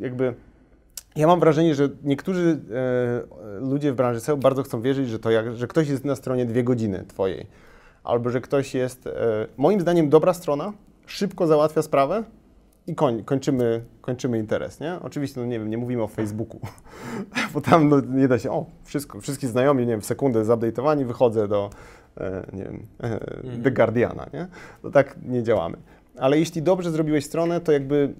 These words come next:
Speaker 1: z mojego punktu widzenia, i to jest coś, co jest powtarzane przez wyszukiwarki od lat, e, czy współczynnik odrzuceń nie jest ważny. I teraz jak pomyślisz sobie tak bardzo logicznie, jeśli ty zrobiłeś dobrą robotę ze swoją stroną, to ty o-, tą osobę wyrzucisz. Więc jakby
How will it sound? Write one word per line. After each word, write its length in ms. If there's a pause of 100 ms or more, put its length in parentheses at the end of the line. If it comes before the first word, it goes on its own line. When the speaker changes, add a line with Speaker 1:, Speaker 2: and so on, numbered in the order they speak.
Speaker 1:
z 120
mojego 260
punktu 280
widzenia, 300
i 80
to 80
jest 140
coś, 120
co 120
jest 100
powtarzane 400
przez 160
wyszukiwarki 520
od 60
lat, 260 (420)
e, 340 (760)
czy 280
współczynnik 420
odrzuceń 280
nie 60
jest 120
ważny. 340 (100)
I 60
teraz 220
jak 100
pomyślisz 360
sobie 120
tak 160
bardzo 260
logicznie, 420
jeśli 220
ty 120
zrobiłeś 360
dobrą 280
robotę 280
ze 40
swoją 200
stroną, 380 (360)
to 100
ty 180
o-, 100
tą 140
osobę 220
wyrzucisz. 520 (440)
Więc 220
jakby 380